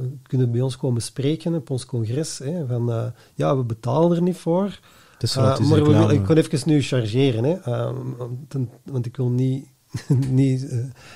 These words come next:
Speaker 1: ehm, laat zeggen, hier de dikke nek uithangen doen." Maar op een bepaald moment was mijn boek, eh, How to Really Use LinkedIn, was heel populair. En, en zeiden de, sommige organisatoren letterlijk, "Dit is een hot topic.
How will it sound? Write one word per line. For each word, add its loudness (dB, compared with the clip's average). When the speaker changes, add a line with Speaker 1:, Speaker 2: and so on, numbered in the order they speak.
Speaker 1:
ehm, -2
laat -8
zeggen, -6
hier 0
de 4
dikke 0
nek 2
uithangen 4
doen." 4
Maar 2
op 4
een 4
bepaald 4
moment 4
was 0
mijn 2
boek, 0
eh, -2
How 0
to -4
Really 2
Use -6
LinkedIn, 0
was -4
heel 4
populair. 0
En, 2
en 0
zeiden 4
de, 2
sommige 0
organisatoren 2
letterlijk, 2
"Dit -4
is -2
een 0
hot -2
topic. 0